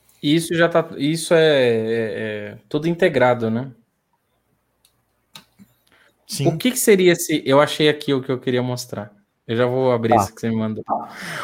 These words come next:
Speaker 1: O que que seria esse build? Qual que seria a diferença de build pra deploy?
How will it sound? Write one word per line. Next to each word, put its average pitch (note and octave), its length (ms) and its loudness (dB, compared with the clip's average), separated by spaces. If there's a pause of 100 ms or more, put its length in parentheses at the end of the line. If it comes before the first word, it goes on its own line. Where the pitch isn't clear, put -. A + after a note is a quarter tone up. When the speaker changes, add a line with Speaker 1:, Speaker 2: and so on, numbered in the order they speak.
(100)
Speaker 1:
O C4 80 6
que A#3 140 4
que - 60 2
seria A3+ 220 8
esse G3+ 200 6
build? A#2+ 540 -4
Qual G3 180 -6
que - 80 -18
seria G3 180 -2
a F#3 40 -8
diferença D3+ 400 -10
de C3 120 -12
build C#3 500 -8
pra C#3 180 -6
deploy? A2 520 -10